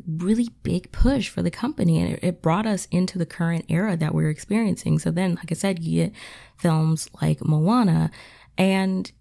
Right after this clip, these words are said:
you just ultimately kind of look at this whole picture of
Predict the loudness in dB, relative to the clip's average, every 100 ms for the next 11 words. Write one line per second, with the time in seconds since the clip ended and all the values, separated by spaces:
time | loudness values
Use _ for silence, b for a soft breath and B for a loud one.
0 | -8 -2 0 2 0 -4 -16 _ _ -20
1 | -20 _ _ 0 0 2 0 0 -2 -2
2 | -2 -2 -2 -4 -4 -2 -2 -4 -14 -20
3 | _ -20 -12 -4 -2 -4 -6 -8 -6 -8
4 | -6 -6 -2 0 0 0 -4